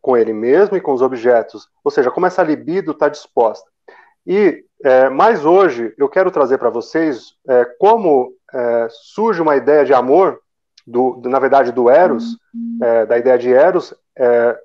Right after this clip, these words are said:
Speaker 1: na, na Grécia, a partir do banquete de Platão. Então, quero começar, é, essa no-, essa nova fase. Ficou bonito isso, né? Esse negócio do
Speaker 2: Uhum.
Speaker 1: oráculo, né?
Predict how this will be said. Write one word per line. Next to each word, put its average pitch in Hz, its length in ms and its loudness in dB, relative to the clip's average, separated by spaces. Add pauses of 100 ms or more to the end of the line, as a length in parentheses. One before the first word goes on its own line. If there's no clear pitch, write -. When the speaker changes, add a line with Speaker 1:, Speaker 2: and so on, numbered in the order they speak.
Speaker 1:
na, 156 440 0
na 156 160 0
Grécia, 156 560 2 (300)
a 139 80 0
partir 151 340 -2
do 165 100 0
banquete 160 500 -2
de 151 80 -8
Platão. 147 540 -2 (680)
Então, 139 540 0 (320)
quero 143 180 2
começar, 151 840 2 (360)
é, 117 320 -4
essa 120 200 -4
no-, 131 180 -8
essa - 160 -6
nova 135 260 0
fase. 143 300 0
Ficou - 160 -4
bonito 170 380 -2
isso, 117 220 -6
né? 135 140 -2
Esse - 80 -6
negócio 120 300 -2
do 120 80 -6
Speaker 2:
Uhum. 123 100 -2
Speaker 1:
oráculo, 113 560 -2
né? 143 200 -6